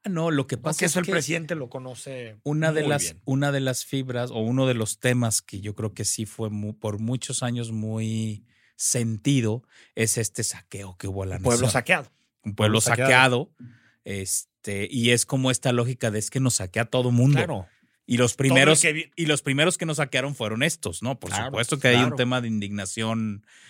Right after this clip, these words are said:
Speaker 1: inicial, porque si te fijas en muchos de estos, lo que hay es el s-, la constante es el saqueo. Los
Speaker 2: Sí,
Speaker 1: otros que vienen
Speaker 2: sí,
Speaker 1: y
Speaker 2: sí,
Speaker 1: saquean
Speaker 2: sí. Bueno,
Speaker 1: al
Speaker 2: hasta en
Speaker 1: país.
Speaker 2: el porfirismo, ¿no?
Speaker 1: Exacto.
Speaker 2: Todos los, todas las privatizaciones,
Speaker 1: Todo.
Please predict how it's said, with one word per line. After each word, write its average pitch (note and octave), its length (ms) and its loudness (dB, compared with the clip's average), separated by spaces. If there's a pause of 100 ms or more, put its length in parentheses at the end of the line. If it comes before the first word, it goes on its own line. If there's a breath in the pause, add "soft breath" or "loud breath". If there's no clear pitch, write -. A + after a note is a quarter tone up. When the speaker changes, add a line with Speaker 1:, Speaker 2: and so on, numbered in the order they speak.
(140 loud breath)
Speaker 1:
inicial, A#2 420 2
porque D#3+ 240 -2
si A2 120 -4
te G#2+ 140 -2
fijas F#3+ 360 -4
en C3+ 120 0
muchos D3+ 300 -6
de D#3 80 -4
estos, - 320 -10
lo G#2+ 200 -4
que A2 100 -6
hay D3 160 -2
es D#3+ 120 -6
el E3+ 80 -8
s-, - 120 -12 (340 soft breath)
la A#2+ 240 0
constante E3 480 0
es F3 80 0
el F3+ 120 0
saqueo. - 480 -6 (420)
Los A#2 160 0
Speaker 2:
Sí, - 80 4
Speaker 1:
otros F3 300 2
que D3 120 2
vienen F4+ 300 4
Speaker 2:
sí, G4 120 -2
Speaker 1:
y A#2 60 -4
Speaker 2:
sí, B3 60 -2
Speaker 1:
saquean B2 300 -2
Speaker 2:
sí. - 20 2
Bueno, A3+ 160 4
Speaker 1:
al A#2+ 100 -2
Speaker 2:
hasta G#2 140 -2
en F2 60 -12
Speaker 1:
país. A#2 120 -2
Speaker 2:
el G#2+ 80 -2
porfirismo, D3 560 -6
¿no? - 160 -20
Speaker 1:
Exacto. - 300 -8 (400 soft breath)
Speaker 2:
Todos C3 320 0
los, A#2+ 440 -2
todas B2+ 200 -2
las A#2+ 160 -4
privatizaciones, B2+ 1300 -4
Speaker 1:
Todo. G#2+ 360 0